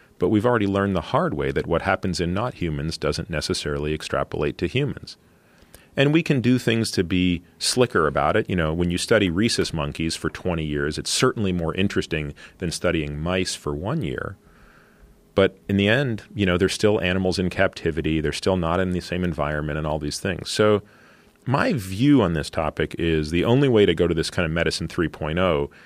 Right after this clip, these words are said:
is you've gotta have kind of a strategy around how you think about it. And s-, so in many ways, that's, that's, if, that's what I spend most of my time dealing with is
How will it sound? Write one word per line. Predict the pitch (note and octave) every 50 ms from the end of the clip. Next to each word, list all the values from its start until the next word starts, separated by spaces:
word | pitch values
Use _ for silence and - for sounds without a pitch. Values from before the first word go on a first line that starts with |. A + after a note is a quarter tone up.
| - _ -
is | A2 G2+ F2 G#2
you've | G#2+ F2+ -
gotta | B2+ A2 A#2 A2+ G2
have | G2 G2+ F2 -
kind | - F#2 F2
of | D#2
a | D2 C#2+
strategy | - - - - - E2+ D2+ C2+ C#2 D2 E2+ F2+ F#2+ G2 G2+ G#2+ -
around | - E2+ E2 E2 D#2 D2+ D2
how | - -
you | F2 F2 D#2 C#2+
think | - - - - D2+ C#2 -
about | D2 C2+ B1+ - -
it. | - - - - - _ _ _ - - - - - _ _ -
And | A2 G2+ F#2+ F#2+ F#2 F2+ F2 - - - _ _ _ _ _ _ _ _ -
s-, | - - -
so | - B2+ B2
in | A#2+
many | C3 D#3+ F#3 F3
ways, | C#3 G#2 E2 F2
that's, | F#2+ G2+ G#2+ - - -
that's, | - - G2+ G2 G#2 - - - -
if, | - G#2 - - - - _ -
that's | - A#2+ B2 - -
what | A#2+
I | G2+ F#2 E2 D#2+ - _ -
spend | - - - G2 F2 E2+ E2+
most | E2 D#2+ D#2 - -
of | E2+ -
my | D#2+ D2+ C#2+
time | C#2 - - - D#2 D2+ C#2+ C#2+ C#2+ C2+ - _ _ _ _ _ -
dealing | - F#2 F#2 E2+ D#2 C#2+ C2+
with | C2 C2 B1+ C2 -
is | - C#2+ C#2 C2+